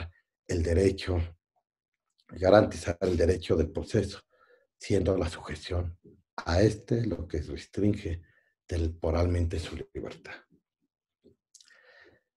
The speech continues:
El juez de control debe valorar de la misma forma datos y medios de prueba.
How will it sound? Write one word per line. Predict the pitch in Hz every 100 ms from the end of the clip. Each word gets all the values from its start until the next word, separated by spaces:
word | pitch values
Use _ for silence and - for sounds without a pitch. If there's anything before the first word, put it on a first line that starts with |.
| _
El | -
juez | 123 165 247
de | 202
control | 110 101 113 135 135
debe | 120 127 135
valorar | 104 85 85 98 113 113
de | 104
la | 90
misma | 82 101 117 -
forma | 110 110 117 - 85
datos | - 110 - 120 -
y | 80
medios | 85 90 87
de | 87
prueba. | - 113 117 80